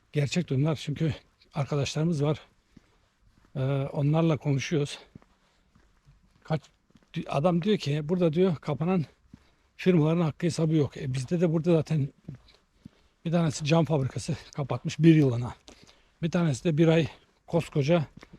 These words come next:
vinç, e, kranlarını yapan firma. Dünyaca ünlü zaten o. O da bir ay, e, kapattı. Herkesini hani ücretli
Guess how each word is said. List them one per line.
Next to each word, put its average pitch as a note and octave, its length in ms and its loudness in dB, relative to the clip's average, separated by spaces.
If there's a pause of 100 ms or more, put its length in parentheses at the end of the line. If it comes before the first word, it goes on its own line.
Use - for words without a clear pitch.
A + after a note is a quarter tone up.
(360)
vinç, C#3 560 6 (1000)
e, C#3 680 -2
kranlarını D3+ 460 2
yapan D3 320 0 (720)
firma. D3+ 420 6 (640)
Dünyaca D#3 360 4
ünlü B2 180 2
zaten B2 320 -4
o. D#3+ 120 -4 (880)
O E3+ 140 2
da F3+ 180 4 (220)
bir D3+ 180 2
ay, D3+ 240 4 (1040)
e, B2 200 -4 (360)
kapattı. C#3+ 560 -2 (500)
Herkesini D#3 560 0 (420)
hani E3+ 300 -2 (1000)
ücretli D#3+ 640 2